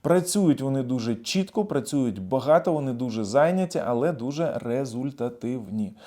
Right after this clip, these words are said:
Тому ваша гривня — це найкраще, що зараз можна зробити. Ну, крім посадки ось цих корупціонерів, які нас з вами грабують,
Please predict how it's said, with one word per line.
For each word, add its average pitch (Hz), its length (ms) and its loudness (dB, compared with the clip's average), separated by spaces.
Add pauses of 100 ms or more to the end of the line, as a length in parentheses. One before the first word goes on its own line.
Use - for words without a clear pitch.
(220)
Тому 120 240 -2
ваша 113 540 0
гривня — 160 580 -2
це - 160 0
найкраще, 147 840 2
що 120 160 -8
зараз 127 380 0
можна 127 340 -2
зробити. 113 560 -6
Ну, 175 240 -2 (200)
крім 135 400 -2
посадки 117 800 0 (360)
ось 113 200 -6
цих - 200 -4
корупціонерів, 120 680 -2
які 110 200 -4
нас 113 200 -2
з 107 40 -8
вами 120 240 -4
грабують, 196 520 -2